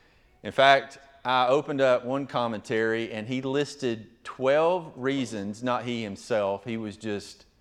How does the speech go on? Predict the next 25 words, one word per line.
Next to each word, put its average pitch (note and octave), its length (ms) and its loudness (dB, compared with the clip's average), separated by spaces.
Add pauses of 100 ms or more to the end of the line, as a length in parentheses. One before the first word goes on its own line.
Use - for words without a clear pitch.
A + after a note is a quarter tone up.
(460)
listing A2 680 -4
twelve C3 440 2
reasons A2+ 640 -4
that A2 200 -2
have A2 200 -4
been G#2 180 -6
given, G#2 400 -4
the G#2 60 -6
most A2 380 -4 (440)
popular A#2+ 520 -2
twelve, G#2 560 -2
to G#2+ 140 -6
reasons G#2+ 540 -4
why G#2+ 220 -2
we G#2+ 240 -6
do A#2+ 220 -4
not B2+ 240 -4
have D3 220 -4
to D3+ 140 -4
obey D3+ 640 -2 (580)
Romans G#2+ 480 -2
chapter G2+ 320 -2
thirteen, F#2 560 -6
verse F2 300 -8
one. E2 300 -12